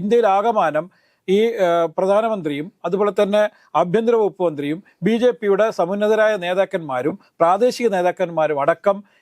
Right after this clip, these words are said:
എല്ലാ നേതാക്കന്മാരും ഒറ്റ അജണ്ട നടപ്പിലാക്കാൻ വേണ്ടി ദീർഘകാലമായി ശ്രമിച്ചുകൊണ്ടിരിക്കുന്നതിൻ്റെ ഏറ്റവും ഒടുവിലത്തെ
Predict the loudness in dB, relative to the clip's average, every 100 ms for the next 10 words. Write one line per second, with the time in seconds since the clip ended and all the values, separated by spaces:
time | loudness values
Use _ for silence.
0 | 0 0 0 0 2 2 0 0 0 0
1 | -2 -2 -2 -2 -6 -8 -2 -2 _ 0
2 | 0 0 -2 0 0 -2 -2 -2 -2 -4
3 | -4 -4 -6 -8 -8 -2 0 2 2 2
4 | 0 0 -2 -2 0 -2 0 -2 -2 -6
5 | -6 -6 0 0 0 0 0 0 0 2
6 | 2 2 0 0